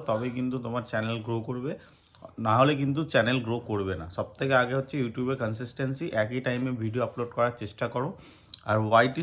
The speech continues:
স্টুডিওর হেল্প নিয়ে অবশ্যই ভিডিও করো, কারণ তুমি ওয়াইটি স্টুডিও থেকে তোমার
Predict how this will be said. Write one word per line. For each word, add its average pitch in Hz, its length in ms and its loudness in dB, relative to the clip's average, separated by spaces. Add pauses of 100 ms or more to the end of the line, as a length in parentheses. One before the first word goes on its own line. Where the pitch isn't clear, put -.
স্টুডিওর 165 440 0 (180)
হেল্প 147 320 2
নিয়ে 175 240 0
অবশ্যই 131 400 -2
ভিডিও 104 280 -2
করো, 73 140 -4 (140)
কারণ 123 220 0 (180)
তুমি 131 200 -2 (200)
ওয়াইটি 123 300 0
স্টুডিও 131 440 -4
থেকে 143 140 -4 (120)
তোমার 127 220 0